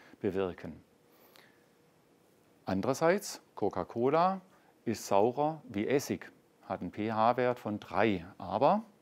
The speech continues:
wir schmecken's nicht, weil natürlich so viel Zucker drin ist, dass wir's gar nicht merken.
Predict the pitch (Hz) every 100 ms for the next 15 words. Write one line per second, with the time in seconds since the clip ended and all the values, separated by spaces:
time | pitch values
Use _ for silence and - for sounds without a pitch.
0 | _ 95 - 92 90 - - 139 135 87
1 | 85 98 101 104 104 - 95 113 107 98
2 | 98 101 110 113 117 120 - - - -
3 | 95 95 101 95 98 95 101 - 92 101
4 | 98 85 80